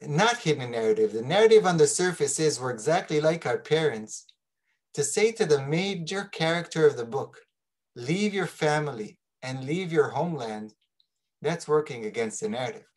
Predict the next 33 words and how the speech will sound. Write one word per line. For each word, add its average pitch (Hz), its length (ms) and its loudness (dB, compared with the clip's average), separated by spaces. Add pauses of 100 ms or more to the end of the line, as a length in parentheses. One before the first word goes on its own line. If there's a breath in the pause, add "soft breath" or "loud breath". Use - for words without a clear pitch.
(1200 loud breath)
Lech 160 260 -2
Lecha 143 580 -2 (240)
is 113 180 -8
getting 151 340 0
up 147 160 2
and 120 160 -8
saying, 110 480 -2 (480)
"No, 156 200 -2
I 123 100 2
don't 156 160 0
want 156 160 0
anything 156 380 -2
to 151 100 -4
do 151 140 2
with 160 140 -6
this." - 300 -10 (1300 loud breath)
So - 280 -2
suddenly 202 540 0
we 135 200 -4
hear 190 280 0
a 143 200 2
different 180 340 -2
voice 151 360 2
within 135 360 -2
the 120 100 -4
book 127 300 -6
of 143 100 -4
Genesis. - 600 0 (760)
God's 147 360 4
first - 760 2
command 139 720 0 (680)
to - 120 -4
humanity 160 880 2